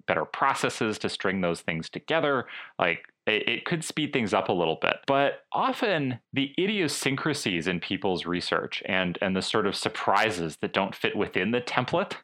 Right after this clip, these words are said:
um, are the most important things that our, our researchers find. And, you know, perhaps that's a sign of our, our organization's maturity, but I get worried about kind of whisking all of it into a,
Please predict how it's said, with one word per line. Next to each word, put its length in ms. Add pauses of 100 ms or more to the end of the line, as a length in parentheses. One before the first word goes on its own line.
um, 420
are 140
the 100
most 300
important 480
things 500
that 100
our, 300
our 140
researchers 580
find. 380
And, 80
you 80
know, 100
perhaps 380
that's 160
a 80
sign 320
of 100
our, 220
our 180
organization's 720
maturity, 500
but 280 (120)
I 120
get 320
worried 560 (160)
about 260
kind 260
of 180 (200)
whisking 560
all 240
of 100
it 160
into 380
a, 160